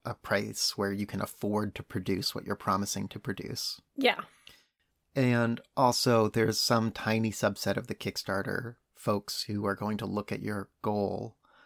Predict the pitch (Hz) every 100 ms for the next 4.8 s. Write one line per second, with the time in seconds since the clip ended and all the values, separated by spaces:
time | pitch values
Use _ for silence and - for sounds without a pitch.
0 | _ _ _ 117 101 92 90 87 90 -
1 | - _ _ 117 101 127 131 98 98 95
2 | - - - 104 - - _ _ 104 101
3 | 92 - - 98 92 85 80 - _ _
4 | _ _ _ _ _ - 233